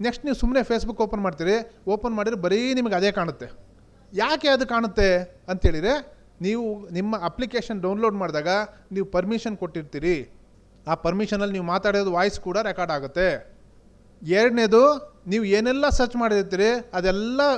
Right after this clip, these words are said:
ಕೀವರ್ಡ್ಸ್‌ನ ಕ್ಯಾಪ್ಚರ್ ಮಾಡಿ ಅದನ್ನ ಬೇರೆ ಕಡೆ ಮಾರ್ತಾರೆ. Nothing is free. ನಿಮ್ಮ ಫುಡ್ ಫ್ರೀ ಅಲ್ಲ. ನಿಮಗೆ ಯಾರಾದ್ರು ಆನ್‌ಲೈನಲ್ಲಿ ಯಾವ್ದಾದ್ರು ಒಂದು ಸರ್ವಿಸ್ ಫ್ರೀ ಕೊಡ್ತೀನಿ ಅಂದ್ರೆ ಖಂಡಿತ ಫ್ರೀ ಕೊಡ್ತಿಲ್ಲ.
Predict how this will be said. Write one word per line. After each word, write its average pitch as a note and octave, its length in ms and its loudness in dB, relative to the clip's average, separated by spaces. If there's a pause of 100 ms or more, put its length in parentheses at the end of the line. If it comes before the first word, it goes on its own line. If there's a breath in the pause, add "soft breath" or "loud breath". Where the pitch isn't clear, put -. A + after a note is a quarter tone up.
(140)
ಕೀವರ್ಡ್ಸ್‌ನ A3 480 -2
ಕ್ಯಾಪ್ಚರ್ G3+ 440 -4
ಮಾಡಿ G3+ 460 -2 (180 loud breath)
ಅದನ್ನ F#3 220 -2
ಬೇರೆ G3+ 280 0
ಕಡೆ G3+ 180 -4
ಮಾರ್ತಾರೆ. D#3+ 760 -2 (220)
Nothing G#3+ 400 -6
is - 240 -6
free. F3+ 240 0 (480)
ನಿಮ್ಮ A#3 300 -2
ಫುಡ್ G#3 340 -4
ಫ್ರೀ G3 280 -4
ಅಲ್ಲ. D#3 200 -2 (380)
ನಿಮಗೆ F3 180 -8
ಯಾರಾದ್ರು A3+ 440 0
ಆನ್‌ಲೈನಲ್ಲಿ G#3 800 -2 (240 loud breath)
ಯಾವ್ದಾದ್ರು G#3+ 380 -2
ಒಂದು G#3 120 -6
ಸರ್ವಿಸ್ G3+ 260 -2
ಫ್ರೀ A3 120 2
ಕೊಡ್ತೀನಿ F#3 340 0
ಅಂದ್ರೆ G3 160 -2
ಖಂಡಿತ A3 420 2
ಫ್ರೀ G#3 200 2
ಕೊಡ್ತಿಲ್ಲ. E3+ 380 -2